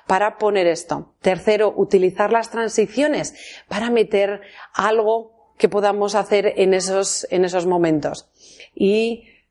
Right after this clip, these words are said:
si afecta a personas a nuestro alrededor, por favor, diles que va a haber un cambio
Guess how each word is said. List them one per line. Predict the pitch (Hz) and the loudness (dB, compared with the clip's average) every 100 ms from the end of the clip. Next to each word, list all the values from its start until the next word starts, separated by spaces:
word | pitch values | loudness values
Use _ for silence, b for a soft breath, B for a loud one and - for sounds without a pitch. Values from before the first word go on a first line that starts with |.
| _ | _
si | - - 190 | -10 0 2
afecta | 180 - 185 170 208 220 - 151 - | 2 2 0 2 0 -2 -2 -6 -4
a | 160 160 | -4 0
personas | 170 - 202 202 | -2 0 0 2
a | 202 | 2
nuestro | 208 196 202 | 0 2 0
alrededor, | 208 202 185 165 | 2 2 2 0
por | - 170 | -2 -6
favor, | 165 170 175 160 B B - | -2 0 0 -2 B B 0
diles | 190 190 196 - | 2 2 0 -2
que | 208 | -2
va | 190 | 0
a | 175 | 2
haber | 180 185 | 2 2
un | 185 | 0
cambio | 180 170 160 165 | 0 0 2 0